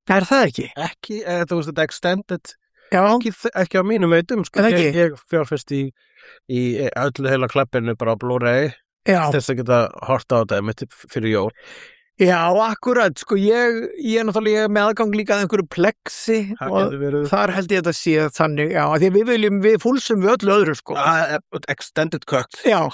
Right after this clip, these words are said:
Speaker 2: eða ekkert,
Speaker 1: Já,
Speaker 2: sko.
Speaker 1: akkurat.
Speaker 2: Akkurat, ég vil að stytta göngutúrinn,
Speaker 1: Já,
Speaker 2: sko.
Speaker 1: já.
Speaker 2: Já.
Speaker 1: Nei, þetta er, þetta er stórkostlegt, sko,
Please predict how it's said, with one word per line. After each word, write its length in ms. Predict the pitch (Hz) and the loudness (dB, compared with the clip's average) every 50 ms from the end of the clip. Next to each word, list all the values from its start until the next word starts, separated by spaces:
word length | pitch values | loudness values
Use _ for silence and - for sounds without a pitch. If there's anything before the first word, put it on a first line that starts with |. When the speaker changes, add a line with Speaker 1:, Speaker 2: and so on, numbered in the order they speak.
| - - _ | -8 -14 _
Speaker 2:
eða 240 | 123 123 127 127 113 - | -6 -4 -2 0 0 -2
ekkert, 360 | 127 - - - - 104 - | -2 -6 -8 -10 -10 -6 -4
Speaker 1:
Já, 140 | 220 180 156 139 | -2 -2 -2 -4
Speaker 2:
sko. 160 | - - 190 - | -4 -6 -4 -2
Speaker 1:
akkurat. 520 | 190 180 165 131 - 185 175 165 120 135 | 0 0 -2 0 0 0 2 2 0 -2
Speaker 2:
Akkurat, 520 | 131 - - - 165 143 143 127 - - 135 | -4 -8 -8 -6 -4 -2 -2 -4 -4 -4 -4
ég 80 | 131 127 | -2 -2
vil 140 | 127 120 113 | -2 -2 -4
að 80 | - | -6
stytta 480 | - _ - 147 131 - _ - 139 - | -4 _ -2 -2 -2 -4 _ -8 -6 -4
göngutúrinn, 560 | - 135 113 113 117 - - 98 87 - 175 | -2 -2 -2 -4 -6 -6 -6 -6 -2 0 0
Speaker 1:
Já, 60 | 151 120 | 0 0
Speaker 2:
sko. 160 | - 78 - - | -4 -10 -18 -4
Speaker 1:
já. 180 | - 190 160 135 120 - | -2 0 0 0 -2 -8
Speaker 2:
Já. 160 | - 95 87 85 _ _ _ _ _ _ _ _ - - - _ _ _ _ _ _ _ _ - - - - - | -14 -18 -18 -20 _ _ _ _ _ _ _ _ -20 -20 -20 _ _ _ _ _ _ _ _ -20 -20 -20 -16 -6
Speaker 1:
Nei, 180 | - 180 175 185 | -2 0 0 2
þetta 300 | 196 208 190 - 240 226 | 2 0 0 0 0 2
er, 120 | 233 226 233 254 277 | 2 0 -2 -2 -2
þetta 380 | 220 226 233 - - 254 233 | 0 -2 -2 -2 0 0 2
er 100 | 233 233 214 | 2 2 0
stórkostlegt, 600 | - - 247 202 175 190 156 - 170 151 139 - | 0 0 0 0 0 -2 -2 -2 -4 -4 -4 -8
sko, 240 | - - 175 160 | -6 -2 0 0